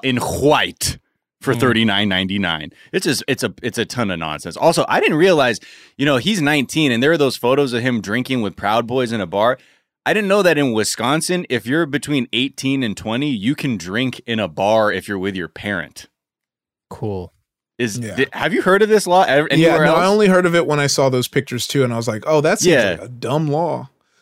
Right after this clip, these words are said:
Speaker 3: It's like,
Speaker 2: Yeah.
Speaker 3: look.
Speaker 1: Yeah, but it's a, a lot of, I guess it's up to the discretion of, like, the business owner, but still, I was like, "Yeah, that's a fucking weird law, huh?" Um,
Speaker 3: Yeah.
Speaker 1: but yeah, like, so essentially, this one, prosecutors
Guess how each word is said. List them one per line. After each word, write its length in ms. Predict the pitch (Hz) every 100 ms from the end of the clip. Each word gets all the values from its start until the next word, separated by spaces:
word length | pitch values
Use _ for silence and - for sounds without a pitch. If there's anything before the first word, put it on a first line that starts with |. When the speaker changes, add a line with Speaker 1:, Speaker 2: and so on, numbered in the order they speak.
| -
Speaker 3:
It's 80 | 147
like, 100 | 139
Speaker 2:
Yeah. 60 |
Speaker 3:
look. 140 | 156 123
Speaker 1:
Yeah, 240 | 139 110
but 160 | 92 147
it's 100 | 143
a, 120 | 143 - - _
a 120 | 131 139
lot 180 | 160
of, 140 | 185 139
I 100 | 135
guess 240 | 160 -
it's 160 | 135 -
up 180 | 117 -
to 120 | 139
the 300 | 113 101 87 -
discretion 640 | 104 104 - 117 - 120
of, 120 | 110 95
like, 220 | 92 -
the 320 | 95 87 82 - _
business 400 | 101 113 131 135
owner, 360 | - 139 147 147
but 180 | 104 90
still, 180 | - 110
I 20 |
was 100 | 92
like, 180 | 90 _
"Yeah, 160 | 98 87
that's 160 | - 90
a 80 |
fucking 600 | - - 92 - 78 80 -
weird 440 | 92 87 90 90 80
law, 380 | 85 90 127
huh?" 720 | 107 113 170 - - - -
Um, 360 | 139 139 135 131
Speaker 3:
Yeah. 40 | 120
Speaker 1:
but 120 | 151
yeah, 180 | 170 190
like, 280 | 131 117 - _ _ _ -
so 120 | 175
essentially, 340 | 156 220 165
this 140 | 196 214
one, 160 | 165
prosecutors 720 | 131 156 151 143 147 131 101